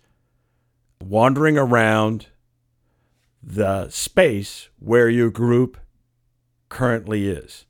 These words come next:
and you're checking in with people. And it doesn't take long, and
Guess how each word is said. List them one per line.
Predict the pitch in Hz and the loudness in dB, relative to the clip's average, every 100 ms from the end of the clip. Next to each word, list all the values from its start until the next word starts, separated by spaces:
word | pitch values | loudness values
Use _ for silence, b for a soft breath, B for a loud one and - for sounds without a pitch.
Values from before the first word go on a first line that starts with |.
| _ _ _ - | _ _ _ -8
and | 107 | -4
you're | 117 | -4
checking | - 156 139 139 | -2 -2 -2 0
in | 147 | 0
with | 117 - | -2 -6
people. | 92 - - _ _ _ _ _ _ _ _ _ - | -12 -12 -20 _ _ _ _ _ _ _ _ _ -10
And | 104 | -6
it | 98 | -2
doesn't | 123 143 | -2 0
take | 170 175 147 | 0 0 2
long, | 143 131 151 143 | 2 4 2 0
and | 117 107 | -2 -4